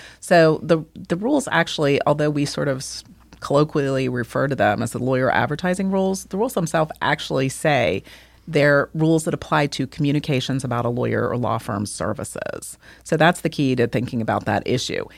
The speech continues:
If you're talking about your services, you're talking about you practicing law,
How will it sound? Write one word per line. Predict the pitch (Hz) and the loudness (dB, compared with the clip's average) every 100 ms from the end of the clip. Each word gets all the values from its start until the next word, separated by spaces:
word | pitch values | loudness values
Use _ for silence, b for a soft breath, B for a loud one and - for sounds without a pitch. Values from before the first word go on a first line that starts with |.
| b | b
If | - 120 | -6 -4
you're | 131 | 0
talking | 135 135 175 | 2 2 2
about | 165 160 160 - | 2 4 2 0
your | 190 | -4
services, | - 262 220 - 50 53 - | 0 0 0 -2 -6 -4 -6
you're | 113 | -4
talking | 104 120 139 | -2 -2 -2
about | 135 143 139 - - | 0 4 4 2 -8
you | 135 143 | -2 0
practicing | 156 156 151 156 - 143 | 2 0 0 -4 -6 -4
law, | 190 196 104 | -2 -2 -2